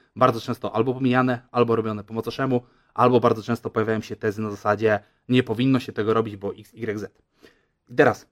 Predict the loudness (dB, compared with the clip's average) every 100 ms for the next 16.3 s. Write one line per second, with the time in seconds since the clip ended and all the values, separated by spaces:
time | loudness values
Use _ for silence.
0 | _ _ 4 6 8 6 6 0 -4 -8
1 | -8 0 2 2 4 2 2 -2 2 2
2 | 2 _ 2 4 4 2 -4 0 -2 -2
3 | -2 -2 0 4 6 6 4 0 0 2
4 | 4 4 -2 -4 -2 -2 -2 -2 -2 -2
5 | -4 -4 -6 -6 -6 -6 -8 -10 -12 -12
6 | -12 -12 -2 -2 -2 -6 -14 -12 0 2
7 | 6 6 6 2 0 -4 -2 0 0 -2
8 | -4 -8 -6 -6 -4 -4 -2 -2 -2 -2
9 | -8 -12 -12 -10 -4 -4 -4 -4 -4 -4
10 | -8 -4 -2 0 0 -2 _ _ _ _
11 | 2 4 4 2 2 4 4 4 2 _
12 | _ -8 -6 -4 -6 -8 -14 _ _ _
13 | _ _ _ _ -2 0 4 4 2 -2
14 | 0 0 2 4 4 2 -2 -6 0 4
15 | 4 4 2 4 4 4 -2 -4 -6 -4
16 | 0 0